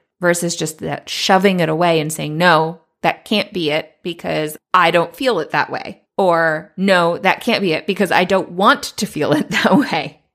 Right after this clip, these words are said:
which is what we'll do to ourselves, which is a core component of where we second guess ourselves and feel threatened by feelings and by other people's feelings.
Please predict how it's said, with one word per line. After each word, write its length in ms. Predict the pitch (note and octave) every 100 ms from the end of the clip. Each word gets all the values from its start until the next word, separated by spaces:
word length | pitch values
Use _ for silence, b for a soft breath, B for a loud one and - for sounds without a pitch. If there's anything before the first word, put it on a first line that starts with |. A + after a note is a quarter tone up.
| _ -
which 260 | F#3 D#3+
is 140 | E3 D#3+
what 180 | D#3+
we'll 140 | D3 C#3
do 220 | C#3 C3+
to 140 | -
ourselves, 520 | C3+ C#3+ G3 - - - _
which 220 | F3 F3
is 100 | E3
a 80 | E3
core 320 | D#3+ A3 A3
component 680 | A3 F#3+ F3 E3+ D#3+ D#3+ D#3
of 480 | D#3+ D#3 D#3 D3+ D#3+
where 500 | - D3+ D#3 D#3+ D#3
we 720 | D#3 D#3 D#3+ D#3 D#3 D#3 D#3 _ _ _
second 460 | - G3+ F#3 -
guess 200 | E3+ D#3+
ourselves 480 | D#3+ D#3 D3 D3 C#3+
and 160 | - D#3+
feel 140 | C#3+
threatened 720 | - G3 A3 - D3 C#3+ - _
by 260 | E3 D#3+ D#3+
feelings 640 | D#3+ D#3+ D3 D3 C#3+ C#3
and 160 | D3+ D3+
by 160 | D3+
other 240 | - E3+ D#3+
people's 340 | D#3+ - -
feelings. 600 | - - - - -